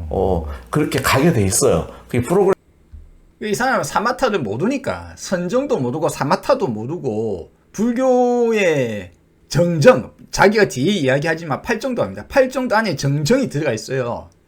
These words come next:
Speaker 2: 정, 선정, 선정과 사마타 삼매를 전혀 모르는 사람이에요. 아예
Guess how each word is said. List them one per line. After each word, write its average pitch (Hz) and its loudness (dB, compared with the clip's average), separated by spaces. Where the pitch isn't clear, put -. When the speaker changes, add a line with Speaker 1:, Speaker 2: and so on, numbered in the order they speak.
Speaker 2:
정, 208 6
선정, 180 0
선정과 240 2
사마타 240 -2
삼매를 220 -2
전혀 196 2
모르는 208 2
사람이에요. 117 -6
아예 147 0